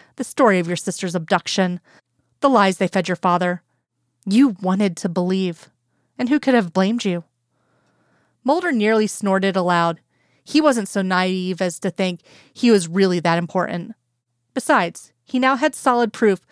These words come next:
of the very lies this man was selling. "The body that was found," he asked. "Meticulously constructed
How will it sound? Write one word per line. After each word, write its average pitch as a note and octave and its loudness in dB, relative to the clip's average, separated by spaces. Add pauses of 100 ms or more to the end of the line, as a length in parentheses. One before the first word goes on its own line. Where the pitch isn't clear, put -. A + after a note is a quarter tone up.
(300)
of G#3+ -4
the A3 0
very B3 4
lies G3+ 2
this - -6
man G3 -2
was F#3 -4
selling. F3+ -2 (1120)
"The B3+ 0
body B3+ 4
that A#3 2
was A#3 -4
found," A3 0
he G3 -4
asked. F3+ -6 (1120)
"Meticulously A3+ 0
constructed F#3+ -2